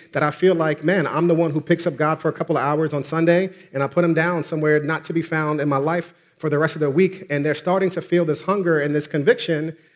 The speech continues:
almost as if that's a bad thing, but no, that is a, a great thing. Uh, I've been doing this devotional by Truth's Table. Anybody heard of Truth's Table?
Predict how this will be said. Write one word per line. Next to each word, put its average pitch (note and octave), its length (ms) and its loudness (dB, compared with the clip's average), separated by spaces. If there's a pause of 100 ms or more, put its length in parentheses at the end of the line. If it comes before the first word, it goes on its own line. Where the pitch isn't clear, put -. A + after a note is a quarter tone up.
(220)
almost G#3+ 300 0
as F3+ 120 0
if F3+ 120 0
that's E3 160 0
a D3+ 80 -4
bad D#3 300 0
thing, C#3+ 180 -4
but C3 160 -2
no, D#3+ 180 0
that E3 180 2
is E3 140 -2
a, C#3+ 140 -8 (100)
a C3+ 100 -8
great D3+ 380 -2
thing. B2+ 300 -8 (1000)
Uh, C3+ 140 -10
I've D3+ 100 -2
been F3 120 0
doing F3 200 2
this E3 120 0
devotional E3 580 -2
by C#3+ 240 0
Truth's F3 340 0
Table. D3 380 0
Anybody D3 260 0
heard D#3 140 -2
of D3 80 -8
Truth's D#3+ 220 -6
Table? E3+ 400 -2